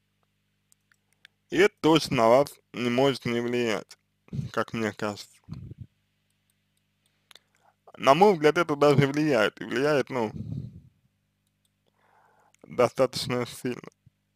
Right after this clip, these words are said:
как мне кажется. Вот. Скорее всего, вы, а, соприкасаетесь здесь, ну, или соприкасаетесь, или соприкоснулись,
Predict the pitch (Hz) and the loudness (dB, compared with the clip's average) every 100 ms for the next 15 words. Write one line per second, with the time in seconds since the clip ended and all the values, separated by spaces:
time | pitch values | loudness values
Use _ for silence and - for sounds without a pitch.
0 | _ _ _ _ _ _ _ _ _ _ | _ _ _ _ _ _ _ _ _ _
1 | _ - 113 127 117 98 107 104 - - | _ -6 -4 -2 -2 -2 -6 -6 -12 -18
2 | - - - - _ _ _ _ _ _ | -20 -20 -20 -20 _ _ _ _ _ _
3 | - _ _ _ _ _ - 117 113 - | -20 _ _ _ _ _ -6 -2 -2 -4
4 | - _ _ _ _ _ _ _ _ _ | -16 _ _ _ _ _ _ _ _ _
5 | _ _ - - - _ _ - 185 254 | _ _ -20 -20 -20 _ _ 6 8 8
6 | 226 - 165 147 120 156 214 220 180 - | 6 6 4 6 6 6 4 6 4 4
7 | 127 135 131 127 127 127 123 139 - 156 | 6 8 10 10 8 6 4 0 -4 2
8 | 165 151 214 233 185 - - - - - | 8 10 10 8 2 -2 -6 -8 -10 -6
9 | 123 123 131 117 - - _ _ 135 135 | -6 -2 0 0 -4 -20 _ _ -8 -4
10 | 127 127 120 117 - - - - - - | -2 -2 -4 -4 -6 -10 -8 -4 -4 -2
11 | 143 143 294 302 190 - 120 - 123 - | -4 -2 -2 -2 -2 -8 -12 -10 -8 -8
12 | 208 - - - 143 156 208 175 | -8 -10 -10 -8 -6 -4 -4 -4